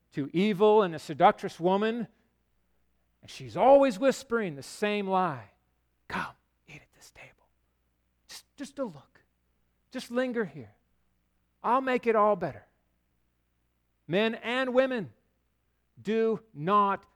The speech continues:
desire that in your heart. Don't do it. It's death, and its victims are many. Some of the most horrific counseling situations I have dealt with in pastoral ministry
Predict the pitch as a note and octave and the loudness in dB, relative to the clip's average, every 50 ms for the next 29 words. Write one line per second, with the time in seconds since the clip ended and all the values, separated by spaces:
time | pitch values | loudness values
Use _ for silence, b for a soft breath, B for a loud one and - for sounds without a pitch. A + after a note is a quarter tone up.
0 | _ _ - F3 D#3 C3 A#2 D3 F#3+ F#3 F#3+ G3 G3+ G#3 G3 G3 F#3+ - _ _ | _ _ -4 -4 -4 -4 -2 0 2 4 4 4 2 2 0 -2 -2 -4 _ _
1 | _ - G#2+ A2 C#3+ F3+ F#3 E3 C#3+ A#2+ - - - _ _ - D#3 D#3+ D#3 D3+ | _ -20 -12 -4 0 0 0 0 -2 -6 -12 -20 -20 _ _ -10 -8 -8 -6 -2
2 | D3 D3 C#3 B2 - - G#2 - _ _ _ _ _ _ _ _ _ _ - F3+ | 0 0 0 -2 -4 -14 -20 -20 _ _ _ _ _ _ _ _ _ _ 4 4
3 | G#3+ B3 A#3 - C#3+ A#2 _ F#3 A#3+ C4+ G3 - - _ _ _ _ _ _ _ | 4 4 -2 -8 -16 -10 _ -2 0 0 0 -4 -8 _ _ _ _ _ _ _
4 | _ _ _ _ _ _ _ _ _ _ _ _ _ _ _ _ _ _ _ _ | _ _ _ _ _ _ _ _ _ _ _ _ _ _ _ _ _ _ _ _
5 | _ _ _ _ _ _ _ _ _ _ _ _ - G2 _ G#3+ A#3 C#4 C#4+ A#3+ | _ _ _ _ _ _ _ _ _ _ _ _ -20 -14 _ -2 0 0 0 0
6 | - - - _ _ _ _ _ _ _ _ _ _ _ _ _ _ _ _ _ | -4 -10 -20 _ _ _ _ _ _ _ _ _ _ _ _ _ _ _ _ _
7 | _ C#3 C#3 C3+ G#2+ A2+ A2 A#2 F#3 G3 G3 - F3+ D#3 C#3 A#2+ C3 B2+ B2 B2+ | _ -10 -10 -10 -12 -16 0 2 2 2 2 -2 -10 -10 -6 -6 -6 -6 -6 -8
8 | B2+ A#2+ A2 G2+ F#2 - _ _ - - G3+ G#3 A#3 F#3+ D3+ F3+ E3+ D#3+ E3+ F3 | -10 -10 -10 -12 -14 -18 _ _ -10 -8 -6 -6 -6 -8 -8 -8 -8 -6 -6 -8
9 | E3 - _ _ _ _ - - F3+ D3+ D3 D3 F#3+ B3+ - - - B3+ B3+ B3 | -8 -10 _ _ _ _ -4 -2 -2 -2 0 2 0 0 0 -2 -2 -4 -4 -4
10 | - - _ _ _ _ _ _ - - A3 G#3 A3 A#3 - - - A3 A3 A3 | -6 -20 _ _ _ _ _ _ -10 -6 -4 -2 -2 -4 -6 -10 -12 -10 -8 -8
11 | G#3 - - F#3 - - F3 E3 F3 G3 F#3+ - A3 G#3+ G3+ F#3 E3+ D#3+ D#3 E3 | -10 -10 -14 -16 -8 -4 -2 0 2 0 0 -2 -8 -8 -4 -2 -2 -2 -2 -4
12 | C#3 B2 B2 E3 F#3 G#3+ G#3+ G#3+ G#3 G3+ - F3+ D#3 C3+ - - F#3+ F#3+ F#3+ - | -6 -4 0 2 2 2 2 0 -2 -2 -2 -6 -10 -10 -8 -4 -4 -4 -4 -4
13 | - G#3 G3+ F#3+ F3 E3+ F3+ F#3 G3+ G3+ - - G#3 G#3+ A3 G#3 | -4 -2 0 0 0 -2 -4 -6 -6 -8 -6 -6 -6 -4 -4 -8